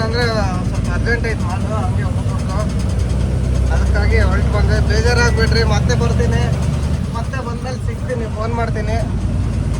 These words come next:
ಹೊತ್ತು ಮುಂಚೆ ಬರ್ತೀನಿ, ಯಾಕಂದ್ರೆ ಅಲ್ಲಿ ರೋಡಲ್ಲಿ ನಿಲ್ಸಿದ್ದೆ ಗಾಡಿ, ಪೊಲೀಸ್ನವ್ರ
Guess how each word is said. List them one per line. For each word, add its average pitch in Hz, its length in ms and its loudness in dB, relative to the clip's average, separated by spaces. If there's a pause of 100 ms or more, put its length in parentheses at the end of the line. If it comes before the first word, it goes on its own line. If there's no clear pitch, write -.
(380)
ಹೊತ್ತು - 280 -2
ಮುಂಚೆ 254 300 -2
ಬರ್ತೀನಿ, 233 420 0
ಯಾಕಂದ್ರೆ - 360 0
ಅಲ್ಲಿ 214 160 0 (180)
ರೋಡಲ್ಲಿ - 320 0
ನಿಲ್ಸಿದ್ದೆ - 420 0
ಗಾಡಿ, - 220 0 (1120)
ಪೊಲೀಸ್ನವ್ರ - 380 2